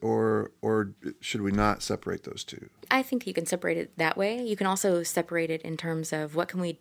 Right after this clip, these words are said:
Speaker 2: do as a church to prevent this from happening in the first place?
Speaker 1: Okay.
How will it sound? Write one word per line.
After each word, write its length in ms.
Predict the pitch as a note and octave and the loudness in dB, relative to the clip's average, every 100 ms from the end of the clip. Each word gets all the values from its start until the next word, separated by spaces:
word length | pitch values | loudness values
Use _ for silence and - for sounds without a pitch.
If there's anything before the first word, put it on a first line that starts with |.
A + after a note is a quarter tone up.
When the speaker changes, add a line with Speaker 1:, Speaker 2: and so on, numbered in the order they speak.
| _ | _
Speaker 2:
do 340 | E3 D#3+ D#3 - | -2 0 -2 -4
as 120 | D#3+ | -4
a 60 | |
church 600 | D#3 - D#3 D3+ - - - - - - - | -4 -2 -2 -2 -2 -4 -8 -20 -20 -16 -6
to 80 | |
prevent 340 | E3 F3 E3 D#3 | -2 0 0 -2
this 140 | E3 | -4
from 120 | - | -4
happening 420 | D3 D3 D3 D#3+ D3+ | -4 -6 -4 -4 -4
in 40 | |
the 40 | D3 | -4
first 260 | D#3 E3 | -4 -6
place? 360 | - C4+ F4+ - | -4 -6 -6 0
Speaker 1:
Okay. 440 | A#2 - C3 B2 | 0 4 2 2